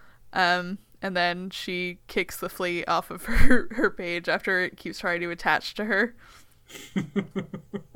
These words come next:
Speaker 2: I like the flea.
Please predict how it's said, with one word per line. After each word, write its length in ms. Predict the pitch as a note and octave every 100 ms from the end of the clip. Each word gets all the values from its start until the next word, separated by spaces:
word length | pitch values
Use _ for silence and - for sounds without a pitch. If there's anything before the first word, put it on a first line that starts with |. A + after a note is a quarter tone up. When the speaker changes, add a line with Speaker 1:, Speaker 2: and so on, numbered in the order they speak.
| G#3 - G#3+ - - - - G3+ - - _ _ - _ - - - - - - - - - - - - - _ -
Speaker 2:
I 60 |
like 260 | G#3+ C#3 C3+
the 100 | B2
flea. 400 | - A#2 G#2+